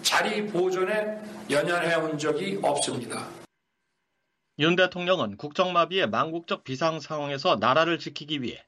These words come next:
Speaker 2: 국정을 정상화하기 위해 대통령의 법적 권한으로 행사한 비상계엄 조치라고 주장했습니다. 윤 대통령은 대통령의 비상계엄 선포권 행사는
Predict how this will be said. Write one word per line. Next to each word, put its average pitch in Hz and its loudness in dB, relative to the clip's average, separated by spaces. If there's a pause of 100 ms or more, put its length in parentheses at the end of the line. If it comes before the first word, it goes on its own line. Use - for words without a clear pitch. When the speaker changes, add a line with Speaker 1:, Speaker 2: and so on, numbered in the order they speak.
(120)
Speaker 2:
국정을 170 2
정상화하기 151 0
위해 147 -2
대통령의 156 -2
법적 131 -2
권한으로 147 2
행사한 147 0 (280)
비상계엄 139 2
조치라고 104 -6
주장했습니다. 90 -4 (520)
윤 160 4
대통령은 165 0 (300)
대통령의 185 2
비상계엄 170 0
선포권 165 -4
행사는 139 -4